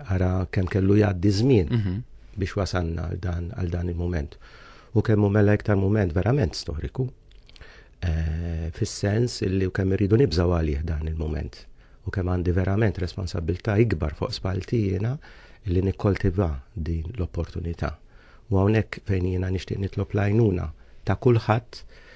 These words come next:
Speaker 1: illi, inkluż anki tal-medja, illi din l-opportunità li nibtet nibżgħu għaliha,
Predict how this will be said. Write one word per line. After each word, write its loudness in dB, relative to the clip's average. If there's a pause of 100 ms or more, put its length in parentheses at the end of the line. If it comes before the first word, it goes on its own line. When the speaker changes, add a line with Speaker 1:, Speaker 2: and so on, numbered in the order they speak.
(200)
Speaker 1:
illi, 0
inkluż 2
anki -2
tal-medja, 0 (380)
illi 4
din 6
l-opportunità 0 (160)
li 2
nibtet 2 (340)
nibżgħu 2
għaliha, 2